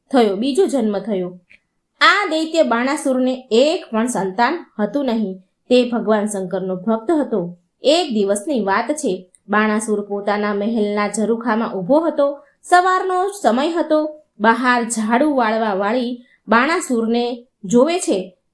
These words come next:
ત્યારે તેને એકદમ પોતાનો સાવરણો તેના મોં આડો કરી નાખ્યો. તેથી બાણાસુર નીચે આવ્યો અને કહેવા લાગ્યો,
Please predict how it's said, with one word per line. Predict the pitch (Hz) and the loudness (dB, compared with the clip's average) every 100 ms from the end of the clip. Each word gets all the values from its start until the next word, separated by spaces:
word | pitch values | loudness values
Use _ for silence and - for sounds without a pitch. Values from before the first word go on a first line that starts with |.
| - | 0
ત્યારે | 285 330 381 | 2 2 0
તેને | 359 320 240 - | -2 -2 -2 2
એકદમ | 269 311 302 208 277 240 233 _ | 4 4 0 2 0 0 -6 _
પોતાનો | 240 247 285 294 220 | -2 2 2 2 -2
સાવરણો | 240 202 220 262 294 196 - _ _ | -2 0 0 0 -2 -6 -10 _ _
તેના | 285 320 330 320 | 2 4 2 0
મોં | 226 233 311 285 | 0 2 2 2
આડો | 220 254 | 0 0
કરી | 294 262 254 | 0 -2 0
નાખ્યો. | 202 180 - 175 175 _ _ | -2 -4 -4 -6 -6 _ _
તેથી | 202 214 226 | -4 -2 -2
બાણાસુર | 202 190 202 214 233 233 | 0 -2 -2 -2 0 0
નીચે | 220 208 269 349 | 0 -2 0 2
આવ્યો | 311 294 294 294 - _ | 2 0 -4 -6 -16 _
અને | - 330 415 | -4 -2 0
કહેવા | - 233 226 | 2 2 2
લાગ્યો, | 202 190 190 196 185 | 0 -2 -2 -6 -8